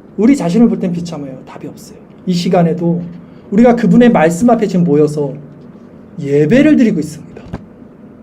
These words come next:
이것은 그분의 인도하심이 있다는 확증이에요. 그분의 부르심과 인도하심이 없다면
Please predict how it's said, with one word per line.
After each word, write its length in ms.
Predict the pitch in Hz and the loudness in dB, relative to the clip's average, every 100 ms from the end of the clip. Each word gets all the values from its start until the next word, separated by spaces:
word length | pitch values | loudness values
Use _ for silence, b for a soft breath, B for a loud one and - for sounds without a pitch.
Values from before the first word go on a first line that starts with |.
| - - - - - - 185 | -20 -20 -20 -20 -20 -14 -4
이것은 380 | 208 254 226 | -4 0 0
그분의 520 | - 175 175 233 233 - | 2 2 4 6 6 2
인도하심이 760 | 160 202 240 269 240 - 214 | 2 4 4 2 0 0 -2
있다는 280 | 170 175 170 | 0 -2 -2
확증이에요. 520 | - - 202 170 - - - - - - - - - - | -6 -10 -10 -10 -12 -20 -20 -20 -20 -20 -20 -20 -20 -4
그분의 340 | 208 226 226 | 0 2 2
부르심과 480 | 190 202 196 202 196 | 0 -2 -2 -2 0
인도하심이 480 | 165 175 180 - 175 | 0 2 2 0 -6
없다면 440 | - 165 156 170 | -6 -8 -8 -8